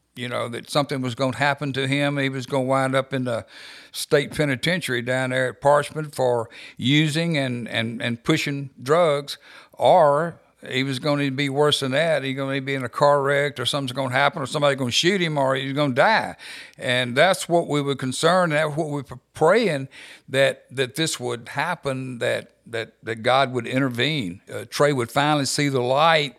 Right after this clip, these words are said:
that this can't keep going on and on forever, that sooner or later something was gonna have to give. But it was a long,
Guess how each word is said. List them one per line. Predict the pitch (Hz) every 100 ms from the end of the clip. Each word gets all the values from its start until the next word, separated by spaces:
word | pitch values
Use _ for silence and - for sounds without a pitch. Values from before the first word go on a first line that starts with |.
| 113
that | 110
this | 151 147
can't | - 151 151 120
keep | - 147
going | 131 139 131 -
on | 135 156 160 151
and | 123
on | 117 131 147
forever, | 135 120 - 165 190 139 131 - - - -
that | 135 -
sooner | - 180 175
or | 151
later | 190 160
something | - 202 196 135
was | 123
gonna | 143 156 147
have | 135
to | 107
give. | 117 196 110 90 -
But | - 127
it | 131
was | 131 131 123
a | 123
long, | 123 131 127 127 123